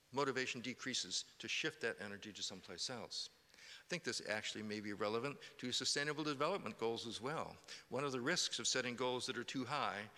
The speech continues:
is that people start pursuing them, and then their motivation drops off as they see they're not going to be able to reach them. Um, nonetheless, it's good to aim high, um, very good to aim high, but we need to attend to our own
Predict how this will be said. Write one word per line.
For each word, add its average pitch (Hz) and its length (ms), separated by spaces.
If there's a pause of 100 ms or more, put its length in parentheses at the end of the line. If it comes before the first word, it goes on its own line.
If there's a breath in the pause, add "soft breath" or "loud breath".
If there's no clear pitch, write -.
(200 loud breath)
is 107 160
that 110 120
people 123 320 (140 loud breath)
start - 260
pursuing 139 520
them, 95 240 (280 loud breath)
and 117 160
then 135 160
their 131 140
motivation 135 480
drops 127 320
off 123 320
as 113 160
they 120 80
see 123 200
they're 117 120
not 113 220
going 117 160
to 113 60
be 107 100
able 104 160
to 101 100
reach - 320
them. - 120 (760 loud breath)
Um, 101 240 (100)
nonetheless, 175 480
it's 156 120
good 202 160
to - 120
aim 131 200
high, 127 320 (340 loud breath)
um, 120 380
very 165 220
good 110 180
to 95 120
aim 113 160
high, 117 340 (280 loud breath)
but 120 140
we 135 100
need 147 220
to 139 160 (160)
attend 165 320
to 143 140
our 131 220
own 165 460